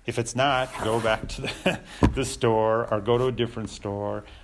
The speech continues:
buy a bunch of stuff with crinkly paper on it, <laughs> you know? And, you know, it was just a routine.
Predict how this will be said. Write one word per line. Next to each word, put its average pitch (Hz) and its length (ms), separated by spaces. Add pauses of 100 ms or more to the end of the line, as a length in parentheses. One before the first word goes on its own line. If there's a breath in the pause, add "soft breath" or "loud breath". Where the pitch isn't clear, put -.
(340 loud breath)
buy 110 240
a 127 80
bunch 120 300
of 127 100
stuff - 280
with 131 100
crinkly 123 300
paper 107 440
on 107 140
it, 139 300
<laughs> - 0
you 101 160
know? - 360 (500 loud breath)
And, 135 280
you 226 100
know, 156 200
it 170 140
was 175 140
just - 220
a 160 60
routine. 135 680